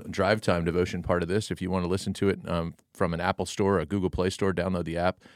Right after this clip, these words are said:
East Coast app, and, uh, check out the podcast that way. Or you can, uh, call the church office, three two one, four five two,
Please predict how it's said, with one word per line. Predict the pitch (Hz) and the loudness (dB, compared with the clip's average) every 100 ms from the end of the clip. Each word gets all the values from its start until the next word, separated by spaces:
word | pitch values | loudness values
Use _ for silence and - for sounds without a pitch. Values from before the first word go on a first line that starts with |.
| - | -4
East | 107 - | -2 4
Coast | 101 - | 2 4
app, | 90 110 - | 2 2 0
and, | 92 87 | -4 0
uh, | 87 87 | 2 0
check | - 104 | 2 2
out | 98 | 2
the | - | 2
podcast | 95 95 98 95 | 2 4 2 4
that | 98 98 | 2 4
way. | 107 117 - - - | 4 0 -6 -20 -2
Or | 113 135 | 4 6
you | 117 120 | 6 4
can, | 123 113 | 4 6
uh, | 110 | 6
call | 120 123 | 6 4
the | |
church | 120 135 | 4 4
office, | 110 117 - | 4 2 -2
three | 120 | -2
two | 117 127 | 0 2
one, | 104 107 | 2 0
four | 107 113 | 2 0
five | 107 107 104 | 4 4 2
two, | - 113 | 4 2